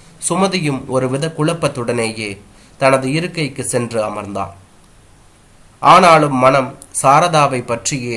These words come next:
திரும்ப திரும்ப நினைத்து நினைத்து, "ச்சே, என்னாச்சு இவளுக்கு? கல்லூரி நாட்களிலிருந்தே தனக்கு வரப்போகின்ற கணவன்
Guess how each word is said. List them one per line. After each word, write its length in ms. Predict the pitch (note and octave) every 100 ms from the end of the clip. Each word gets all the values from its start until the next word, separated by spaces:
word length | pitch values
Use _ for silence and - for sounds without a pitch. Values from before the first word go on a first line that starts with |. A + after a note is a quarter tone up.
| A2+
திரும்ப 380 | C#3 D3+ C#3+ A#2+
திரும்ப 400 | C3 C#3 D3+ B2+
நினைத்து 380 | A#2+ C3+ C3+
நினைத்து, 420 | A#2 A#2+ B2+ - A#2+ D3 - - - -
"ச்சே, 180 | - D3+ D#3+ - - - - -
என்னாச்சு 440 | A#2 C3+ G3 F#3+ D3+
இவளுக்கு? 460 | B2 A#2+ A#2 B2 C3 - - - - - _ _ -
கல்லூரி 420 | F3+ A3+ B3 G#3+
நாட்களிலிருந்தே 920 | E3 F3+ G3 F3+ D3+ D3 E3+ D3 C#3+ F#3 -
தனக்கு 340 | C#3+ D3+ D3+
வரப்போகின்ற 680 | D3 E3 G#3 F#3+ E3+ D#3+ C#3+ C#3
கணவன் 420 | C3+ D3 C#3